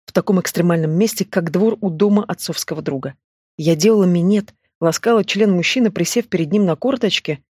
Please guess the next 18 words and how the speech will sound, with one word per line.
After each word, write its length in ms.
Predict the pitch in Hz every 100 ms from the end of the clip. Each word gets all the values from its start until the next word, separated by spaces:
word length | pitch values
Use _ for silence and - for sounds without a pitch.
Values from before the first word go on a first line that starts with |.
| _ _ -
Это 160 | 160 160
настолько 400 | 175 - 208 -
приятно 400 | 196 240 240 185
было, 260 | 185 185 - _ _
что 200 | - 175
себя 240 | 180 170
не 120 | 170 147
помнила. 460 | 151 147 143 151 - _ _ _ _
Тянулась 420 | - 202 240 190
к 60 | 151
Данилу 400 | 175 190 226 208
душой, 380 | 170 190 - 151
хотела 420 | 185 180 247 214
его 120 | 185
самой 360 | 185 - 226 233
уязвимой 460 | 214 190 190 190 170
своей 200 | 175 175
частью. 440 | - 139 - 156